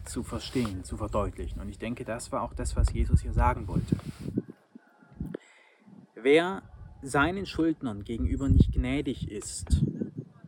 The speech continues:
dem wird auch keine Gnade widerfahren. Das stimmt auf eine gewisse Weise,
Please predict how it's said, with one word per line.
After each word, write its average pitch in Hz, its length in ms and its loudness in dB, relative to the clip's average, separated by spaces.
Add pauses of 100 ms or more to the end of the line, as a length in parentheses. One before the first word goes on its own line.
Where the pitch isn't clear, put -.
dem 127 180 -2
wird 135 100 -4
auch 123 160 -4
keine 123 300 -4
Gnade 120 380 -4
widerfahren. 123 680 -2 (500)
Das - 120 -14
stimmt 160 280 -2
auf - 160 -4
eine - 140 -12
gewisse - 360 -4
Weise, - 440 -6